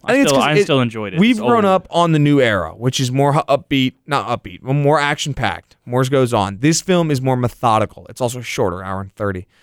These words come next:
Speaker 2: It's Michael stalking people for the majority of the movie, just haunting you. He's everywhere. And it's, it's a little, it's,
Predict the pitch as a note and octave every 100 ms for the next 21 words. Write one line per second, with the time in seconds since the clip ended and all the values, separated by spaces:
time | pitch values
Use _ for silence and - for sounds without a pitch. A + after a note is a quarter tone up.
0 | _ - A2+ - - _ _ B2+ C#3 C#3
1 | C3+ - D3 C3+ C3 A2+ A#2 G#2 - G#2
2 | A2 A2 A2 A2+ G#2+ A2 G#2 G2 G2+ -
3 | A#2+ A#2+ A#2 E2+ D#2 - G2+ A2 B2 G#2
4 | F2+ D#2+ E2+ _ _ _ - C#4 B3 A3+
5 | B3 B3 A#3 - G#3+